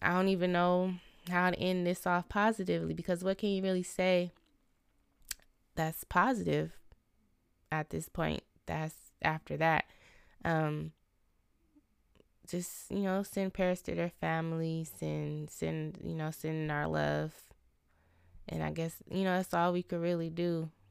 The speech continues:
is just try to support. If you, if you someone who likes to protest, well, I don't think anybody likes to protest, but if you protest, uh, there's been some protests going on.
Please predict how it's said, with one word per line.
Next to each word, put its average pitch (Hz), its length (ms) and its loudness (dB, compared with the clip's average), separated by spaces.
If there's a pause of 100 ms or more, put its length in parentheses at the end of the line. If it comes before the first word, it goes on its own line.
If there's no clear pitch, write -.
(220)
is 160 200 -6
just - 580 -8 (100)
try 160 260 0
to 156 300 0 (1700)
support. - 680 0 (460)
If - 220 -8
you, 175 240 -4
if 165 220 -6
you 170 180 -2
someone 170 400 -2
who 180 80 -2
likes 165 300 -2
to - 100 -8
protest, 180 680 0 (1500)
well, 160 180 0
I 165 80 0
don't 165 240 0
think 156 160 0
anybody 147 560 2
likes 143 400 -2
to - 80 -8
protest, 151 760 -2
but 143 120 0
if 147 200 -6
you 151 80 -6
protest, 180 880 -2
uh, 156 240 -2 (180)
there's 170 220 -4
been 165 160 -4
some - 180 -12
protests 165 540 -2
going 165 300 0
on. 160 420 0